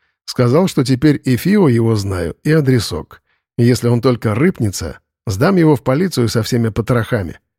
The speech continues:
А перед тем, как сдать, немного проучу. А тебе жалко его, что ли?» «Нет, что ты!» Марфа замотала головой, и из строгого, тщательно завязанного пучка выбилась прядь.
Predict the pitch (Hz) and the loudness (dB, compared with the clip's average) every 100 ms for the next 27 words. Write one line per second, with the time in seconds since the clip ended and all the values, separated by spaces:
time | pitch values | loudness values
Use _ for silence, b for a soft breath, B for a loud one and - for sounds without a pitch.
0 | _ - 110 120 120 110 151 127 123 113 | _ -4 0 0 0 0 0 2 -2 -2
1 | 139 185 - 131 147 131 123 117 120 107 | -2 -2 0 2 2 2 0 0 0 -2
2 | - 80 - _ _ _ - 120 110 117 | -8 -12 -16 _ _ _ -4 -2 0 0
3 | 120 92 147 180 180 170 - - 95 - | 0 0 -2 0 2 2 0 -2 -6 -8
4 | _ _ _ _ - 127 131 185 - - | _ _ _ _ -2 2 4 4 0 -2
5 | 165 - 85 - _ _ _ - 123 120 | 0 0 -6 -10 _ _ _ -2 0 0
6 | 123 120 120 120 113 110 117 107 147 185 | 0 0 0 0 0 0 0 0 2 2
7 | - b b - 120 127 - 196 175 156 | 0 b b -2 0 0 2 2 4 2
8 | 135 160 156 143 127 123 131 127 123 120 | 2 0 0 0 0 2 2 2 0 0
9 | 113 117 - - 170 131 135 139 131 - | -2 -4 -4 0 2 2 2 0 -2 -2
10 | 156 95 - | -2 -2 -6